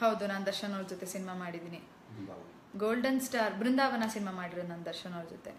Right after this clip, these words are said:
Speaker 1: ಗೋಲ್ಡನ್ ಸ್ಟಾರ್ ಬಗ್ಗೆ ಹೇಳಿ, ನನಗೆ ಗೋಲ್ಡನ್ ಸ್ಟಾರ್ ಗಣೇಶ್ ಅವರು ಅಂದ್ರೆ ತುಂಬಾ ಇಷ್ಟ. ನಾನು ಅವರೆಲ್ಲ ಸಿನಿಮಾಗಳನ್ನೂ ನೋಡ್ತೀನಿ.
Speaker 2: ಕುಮಾರ್ ತಾರೇಶ್ ಹೇಳಿದ್ದಾರೆ, ಮ್ಯೂಸಿಕ್ ಡೈರೆಕ್ಟರ್ ಯಾರು?
Speaker 1: ಮ್ಯೂಸಿಕ್ ಡೈರೆಕ್ಟರ್ ಇದಕ್ಕೆ ಜೆಸ್ಸಿ ಗಿಫ್ಟ್.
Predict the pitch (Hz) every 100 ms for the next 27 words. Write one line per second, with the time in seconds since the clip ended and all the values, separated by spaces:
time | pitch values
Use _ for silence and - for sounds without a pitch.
0 | - 196 214 240 247 233 220 202 196 208
1 | 202 190 185 175 - 202 226 208 214 240
2 | 240 240 202 202 208 196 190 190 226 185
3 | 190 185 202 214 196 185 175 190 180 175
4 | 170 175 202 170 - 160 151 - - -
5 | - - - - - - 110 131 - 113
6 | 110 110 101 104 110 101 113 - 101 -
7 | - 90 90 - - 247 302 349 247 269
8 | 254 277 269 202 220 185 208 233 175 170
9 | -